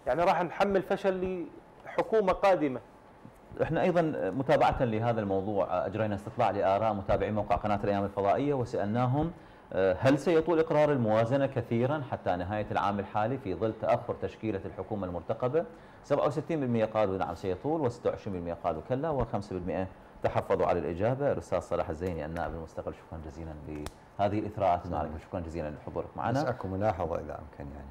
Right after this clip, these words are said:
Speaker 2: تفضل أستاذ
Speaker 3: ولو
Speaker 2: ناظم.
Speaker 3: ثواني.
Speaker 2: بثواني، نعم.
Speaker 3: يعني احنا تعقيباً على الكلام
Speaker 2: أستاذ
Speaker 3: اللي
Speaker 2: صالح.
Speaker 3: موجود، آه، احب اطمئن،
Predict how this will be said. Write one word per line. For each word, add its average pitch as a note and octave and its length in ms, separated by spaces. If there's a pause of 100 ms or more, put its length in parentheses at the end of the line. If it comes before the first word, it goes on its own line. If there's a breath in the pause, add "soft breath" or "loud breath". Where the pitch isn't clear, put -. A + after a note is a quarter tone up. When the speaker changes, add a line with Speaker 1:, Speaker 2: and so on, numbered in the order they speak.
(100)
Speaker 2:
تفضل E2 260
أستاذ D#2 200
Speaker 3:
ولو D#2+ 100
Speaker 2:
ناظم. E2 160 (180)
Speaker 3:
ثواني. F2 400
Speaker 2:
بثواني، D#2 260 (160)
نعم. - 520
Speaker 3:
يعني G#2 520
احنا G#2+ 520
تعقيباً G2+ 440
على F#2+ 120
الكلام F2+ 520
Speaker 2:
أستاذ E2+ 60
Speaker 3:
اللي E2 160
Speaker 2:
صالح. E2 140
Speaker 3:
موجود، G#2 320 (420 loud breath)
آه، F#2 240
احب A2+ 240
اطمئن، G#2+ 480